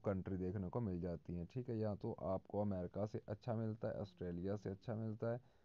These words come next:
फ्रांस से भी अच्छा जो सीपीएम मिल जाता है, ठीक है। उसके बाद आप नीचे आ जाएँ तो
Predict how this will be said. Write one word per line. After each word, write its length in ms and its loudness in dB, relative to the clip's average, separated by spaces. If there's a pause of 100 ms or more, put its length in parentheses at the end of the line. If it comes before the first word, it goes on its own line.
(240)
फ्रांस 300 4
से 140 2
भी 140 4
अच्छा 380 2 (120)
जो 340 2 (120)
सीपीएम 460 0
मिल 220 2
जाता 320 0
है, 60 2 (520)
ठीक 220 -4
है। 80 4
उसके 360 0
बाद 340 4 (120)
आप 260 4
नीचे 360 0
आ 160 4
जाएँ 260 2
तो 280 2